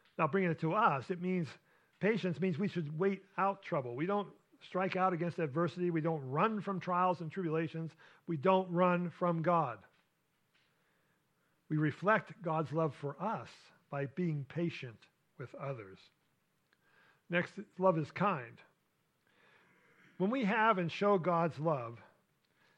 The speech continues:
it will be seen in simple acts of kindness. A measure of kindness, a way to measure kindness, is to see how children react to you.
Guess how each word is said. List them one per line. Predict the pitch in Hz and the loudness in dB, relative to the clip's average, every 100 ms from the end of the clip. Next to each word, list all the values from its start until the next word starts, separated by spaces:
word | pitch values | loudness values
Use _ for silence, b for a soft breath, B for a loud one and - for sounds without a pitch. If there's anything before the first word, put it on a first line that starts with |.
| - | -2
it | |
will | 208 226 | -2 0
be | 196 | -2
seen | - 190 180 143 135 120 _ - | -4 -4 -4 -4 -8 -12 _ -6
in | 175 | -6
simple | - 208 202 208 139 | -4 -4 -4 -4 -6
acts | 131 - | -8 -8
of | 160 143 | -10 -8
kindness. | 165 165 135 113 - - _ _ _ _ _ b b b b b b b b _ - | -6 -6 -8 -12 -20 -20 _ _ _ _ _ b b b b b b b b _ -4
A | |
measure | 180 262 214 | 2 2 4
of | 196 - | 2 2
kindness, | 190 220 185 160 | 2 2 2 -2
a | 180 | -2
way | 175 | 0
to | 190 147 - | 0 -2 -8
measure | 170 196 196 | -4 -2 -2
kindness, | 165 156 151 139 | -4 -4 -4 -4
is | 160 | -4
to | 190 | -4
see | 151 247 | -6 -4
how | 226 214 | -2 -2
children | - - 233 240 160 131 120 117 - b b b b b _ _ - | -4 2 4 6 2 -4 -8 -14 -20 b b b b b _ _ -4
react | 147 139 135 - | -2 0 -4 -8
to | 135 | -14
you. | 123 127 | -14 -14